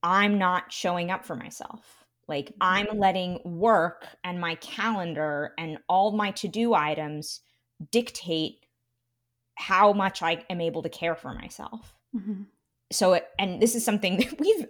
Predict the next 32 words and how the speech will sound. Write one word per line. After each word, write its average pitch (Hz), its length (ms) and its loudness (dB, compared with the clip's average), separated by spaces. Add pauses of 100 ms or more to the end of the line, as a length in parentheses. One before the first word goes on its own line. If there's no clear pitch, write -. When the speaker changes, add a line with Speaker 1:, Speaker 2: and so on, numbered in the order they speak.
Speaker 1:
I 330 100 8
feel 339 200 2
like 233 160 6
we've 254 340 2
been 240 140 -2
working 240 300 0
on 196 140 0
together 240 360 4
one-on-one 214 520 0
for, 226 120 -2
like, 208 140 2
a 220 60 -4
freaking 240 460 0
year. 254 320 2
It's - 200 -4
like, 190 280 0 (960)
I'm 302 480 2 (140)
in 233 200 4
charge. 226 680 4 (280)
This 233 260 2
is 214 120 2
my 247 360 4
business. 240 760 -2
This 208 140 0
is 196 140 -2
my 240 300 2
schedule. 233 760 0
I 220 160 4
have 247 220 0 (120)
agency, 226 880 -4 (880)
but 220 180 2 (100)
I 233 580 4